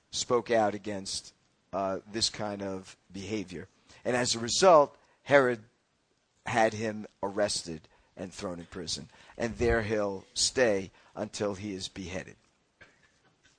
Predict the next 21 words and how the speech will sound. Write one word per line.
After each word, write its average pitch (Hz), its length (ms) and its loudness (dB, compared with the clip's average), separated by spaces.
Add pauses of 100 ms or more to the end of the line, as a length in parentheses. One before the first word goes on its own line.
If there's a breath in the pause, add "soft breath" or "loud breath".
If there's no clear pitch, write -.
(540 loud breath)
Now, 147 180 10
the 143 100 2
thing 190 200 4
to 175 60 4
remember 156 540 6
is 113 440 0
this - 300 0
theme. 131 340 0
What 101 140 -4
happens 131 400 2
to 143 100 -6
the 127 100 0
herald 117 380 0
happens 110 440 -4
to 113 100 -8
the 101 100 -12
king. 98 380 -8 (420 loud breath)
There's 120 240 0
going 131 280 4
to 127 120 -8
be 120 380 0